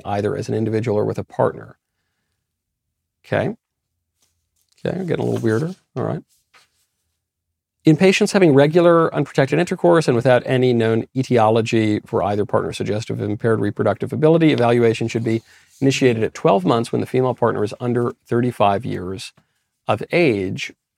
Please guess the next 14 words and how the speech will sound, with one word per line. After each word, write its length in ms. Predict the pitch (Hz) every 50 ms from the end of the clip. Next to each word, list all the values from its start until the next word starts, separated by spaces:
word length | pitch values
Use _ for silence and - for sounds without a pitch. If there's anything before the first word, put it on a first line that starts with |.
| _ -
and 140 | 123 123
at 140 | 117 98 -
six 240 | - - 165 - -
months 300 | 123 104 104 107 - -
when 120 | 120 113
the 60 | 107 107
female 320 | - 110 107 107 98 95
partner 380 | - 110 110 104 95 110 107 -
is 280 | - 110 107 110 - -
at 220 | 110 107 107 - -
thirty-five 760 | - 107 104 101 110 - 110 107 110 110 104 104 104 - - _ -
years 380 | 107 104 98 101 104 104 -
of 140 | - - 117
age 360 | 87 95 101 101 95 95 -